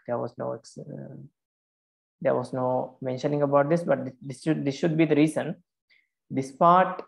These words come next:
shows, uh, the groups of Visama line, and the, uh, from this, from here,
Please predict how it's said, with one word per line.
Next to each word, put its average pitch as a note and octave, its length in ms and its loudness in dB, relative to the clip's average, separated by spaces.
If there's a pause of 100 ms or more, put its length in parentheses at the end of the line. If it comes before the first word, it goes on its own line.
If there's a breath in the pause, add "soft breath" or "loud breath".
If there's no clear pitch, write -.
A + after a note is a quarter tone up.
(120)
shows, F3+ 880 0
uh, D3 160 4
the C#3+ 100 0
groups D#3 400 2
of E3+ 160 -2
Visama C3 560 2
line, A#2 480 -4 (500)
and B2 260 -4
the, C#3 160 2
uh, C3+ 180 -2
from D3 420 0
this, G3+ 420 2
from C#3+ 220 0
here, C#3+ 560 2